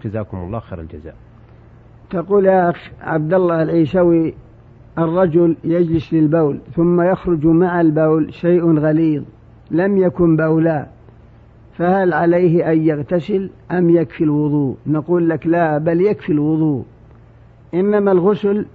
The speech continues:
Speaker 2: يجب إذا خرج منه دفقا ب-، من المني دفقا بلذة، وهذا ليس فيه لذة، هذا حكم، حكم المذي إذا كان أصفر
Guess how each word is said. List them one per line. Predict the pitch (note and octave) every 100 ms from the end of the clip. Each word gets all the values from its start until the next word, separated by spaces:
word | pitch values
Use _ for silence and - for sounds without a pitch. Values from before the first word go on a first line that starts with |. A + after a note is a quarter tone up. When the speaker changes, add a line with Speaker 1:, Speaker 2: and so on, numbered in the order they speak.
| -
Speaker 2:
يجب | E3 G3 G3 G#3+ - - - - - -
إذا | D#3+ E3+ F3 D3+
خرج | F#3+ F#3 F3 D#3+
منه | E3+ F#3+ E3+ D#3+
دفقا | D3+ F#3+ C#3+ - F3 F#3+
ب-، | E3+ D#3+ -
من | F3+
المني | F#3 F#3+ F3 D#3
دفقا | F#3 E3 - F3+
بلذة، | E3+ E3 E3 D#3+ D3+ F3+ C3+ - - - - -
وهذا | A3+ F#3+ A#3
ليس | E4 G3
فيه | F#3 F3+ F3
لذة، | E3+ D3 D#3+ G3 - - - - - -
هذا | F3+ F3+ C#3+
حكم، | F#3 G3 F3+
حكم | C3 F3 - F#3
المذي | E3 E3 F3 E3+ F3 - - - - - - - - -
إذا | D#3 E3
كان | D#3+ F3+ F3 E3
أصفر | E3 D#3+ - E3+ D#3+